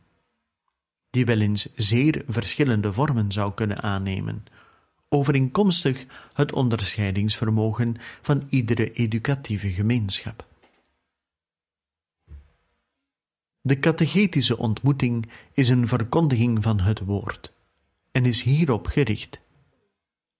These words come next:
maar heeft altijd behoefte aan een passende situering en een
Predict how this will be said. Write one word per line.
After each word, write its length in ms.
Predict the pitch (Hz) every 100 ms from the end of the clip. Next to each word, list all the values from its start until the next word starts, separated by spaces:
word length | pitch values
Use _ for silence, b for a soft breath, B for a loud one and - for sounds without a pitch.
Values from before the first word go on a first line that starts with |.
| _
maar 220 | 127 127
heeft 480 | 110 113 107 - -
altijd 640 | 123 113 104 135 160 151
behoefte 600 | 113 95 110 - - 117 110 B B B
aan 300 | 123 127 131
een 260 | 127 117 110
passende 440 | 147 - 120 110
situering 800 | - 117 135 117 98 95 95 92 - _ _ _ _ _ _ _ _
en 140 | 120
een 200 | 117 107